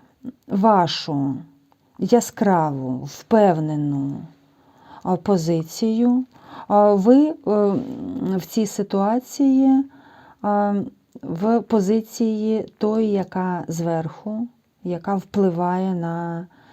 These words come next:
е, в-, яка впливає на ситуацію. Таким чином, е, доля вам посміхається. І цікаво, що ця ваша впевненість, вона якраз приходить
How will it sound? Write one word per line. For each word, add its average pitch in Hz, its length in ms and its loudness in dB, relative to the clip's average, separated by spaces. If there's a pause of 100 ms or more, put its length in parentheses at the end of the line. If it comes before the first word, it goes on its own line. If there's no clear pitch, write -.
(280)
е, 175 180 -2
в-, 160 180 -4
яка 175 260 -2
впливає 175 480 -2
на 170 100 -6
ситуацію. 175 640 -4
Таким 190 280 -4
чином, 214 580 -4 (460)
е, 185 140 0
доля 220 840 0
вам 175 340 -2
посміхається. 180 1200 -4
І 190 320 0 (2000)
цікаво, 170 440 -2
що - 160 -8
ця 196 260 2
ваша 170 400 -2
впевненість, 240 1000 4
вона 185 380 0
якраз 196 880 -4 (460)
приходить 185 1040 -2